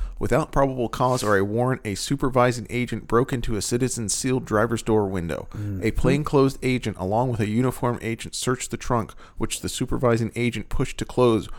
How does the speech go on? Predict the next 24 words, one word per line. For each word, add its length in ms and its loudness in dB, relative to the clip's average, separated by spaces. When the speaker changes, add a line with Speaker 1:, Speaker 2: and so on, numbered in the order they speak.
Speaker 1:
while 220 -2
asking 460 -2
if 160 -2
they 160 2
had 180 0
a 100 0
warrant. 460 -2
The 120 -2
uniformed 560 2
agent 320 -2
confirmed 420 0
no 140 4
warrant 420 2
or 100 0
probable 340 0
cause 340 0
existed, 440 -6
saying 260 -2
they 120 0
were 140 -4
conducting 500 -2
a 60 2
weapons 400 2
search. 400 -2